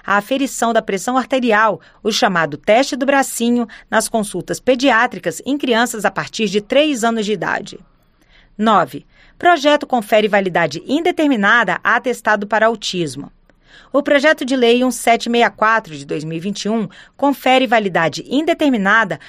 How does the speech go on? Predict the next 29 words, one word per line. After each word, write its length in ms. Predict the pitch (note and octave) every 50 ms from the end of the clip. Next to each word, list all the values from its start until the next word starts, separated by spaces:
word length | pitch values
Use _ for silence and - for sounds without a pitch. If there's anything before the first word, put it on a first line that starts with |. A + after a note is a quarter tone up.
| - -
aos 160 | - G#3+ A3
documentos 640 | F#3+ A3+ A#3+ A#3+ C4+ A#3+ A3+ B3+ C#4+ D4 - C4 G3
médicos 540 | G3+ G3 F#3+ G3+ G3+ G3+ - - G#3+ G#3 -
que 100 | - A#3+
atestam 540 | A3 G#3+ - - G#3 G#3 G#3+ G#3+ - G#3+ G3+
o 60 | G3
transtorno 600 | - C4 C#4+ D#4 C#4+ - - A#3 A3 A3+ A3+ A3+
do 100 | G#3 G3
espectro 600 | A#3+ A3+ - - _ A#3 A#3+ A#3+ - - - B3
autista. 720 | A#3+ A3 G#3 - - - D3+ - D3 - - - - - _ _ _ _ - - - _
O 80 | - F3+
objetivo 680 | F3+ F3 F3 E3+ F#3+ F3 - - A3 A3+ G3+ D3+ D#3 - - - _ -
é 120 | G#3 A#3
eliminar 540 | C4 D4+ D4+ E4+ E4 D#4 B3+ A#3 A3 A3+ A3+
a 60 | A3+
necessidade 720 | A#3 B3 B3+ - C#4 - - F#3+ F3 G3 G3 F#3+ D#3+ E3+
de 80 | F3 F#3
renovação 580 | E3 G#3 A#3+ A#3+ A#3+ A3 G#3+ F#3+ F3 - G3 F#3
periódica 640 | - - C4 C#4+ C4+ A3 G3 G3 F#3+ - - G3
de 80 | E3+ G3+
atestados 720 | F#3 - - E3+ - - - F#3+ G3 G#3 G3+ G3+ G3 - -
e 160 | - A3 G#3+
outros 360 | A#3 B3 C#4+ D4+ D4 C4+ B3
documentos 500 | G3 A3+ G3 - F3+ F3+ F#3 - A#3 A3
médicos 500 | G#3 G#3 G3+ G#3 A3 A3 - - C4+ A#3
de 80 | A3+ B3
pessoas 480 | - C#4 B3+ - - B3 A#3+ B3 A#3+
com 160 | - - B3 B3
autismo. 640 | B3 A#3+ A#3+ - - D#3 D3+ - - D3+ - -